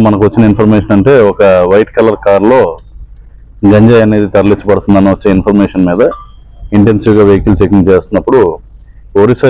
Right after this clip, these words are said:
రిజిస్ట్రేషన్ కలిగిన వైట్ కలర్ Creta వెహికల్లో ఒక అతను అనుమానాస్పదంగా అటువైపు రావడం, మనం చూసి కొద్ది స్లో అవ్వడం జరిగింది. వెంటనే మన వాళ్ళు ఆ వెహికల్ని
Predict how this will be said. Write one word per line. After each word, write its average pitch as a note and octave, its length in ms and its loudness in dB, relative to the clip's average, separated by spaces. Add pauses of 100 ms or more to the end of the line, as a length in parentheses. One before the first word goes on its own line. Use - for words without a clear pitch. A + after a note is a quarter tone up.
రిజిస్ట్రేషన్ G#2+ 560 -2
కలిగిన G2+ 340 0 (100)
వైట్ G#2+ 280 0
కలర్ G#2+ 260 0
Creta G2+ 300 2
వెహికల్లో G2 440 0 (140)
ఒక F2 140 -4
అతను F#2+ 260 0
అనుమానాస్పదంగా G2 720 0
అటువైపు F2 520 -2 (600)
రావడం, G#2 380 0
మనం G2+ 280 0
చూసి G2 400 0
కొద్ది F#2 180 0
స్లో G2 220 0
అవ్వడం G2 320 0
జరిగింది. F2 420 0
వెంటనే G2+ 340 0 (840)
మన G#2 80 2 (100)
వాళ్ళు A2+ 280 4 (560)
ఆ G2 100 0
వెహికల్ని G#2+ 340 0